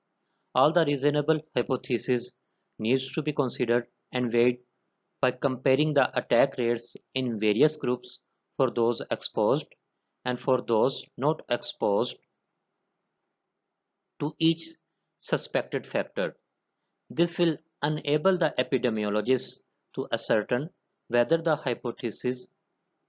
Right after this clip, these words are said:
is consistent with all the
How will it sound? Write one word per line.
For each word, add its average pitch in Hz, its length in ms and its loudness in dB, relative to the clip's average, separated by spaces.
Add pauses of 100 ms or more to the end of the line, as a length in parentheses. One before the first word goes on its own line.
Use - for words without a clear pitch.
(500)
is 165 200 2
consistent 135 800 0 (440)
with 135 160 2 (120)
all 113 260 2
the 156 180 0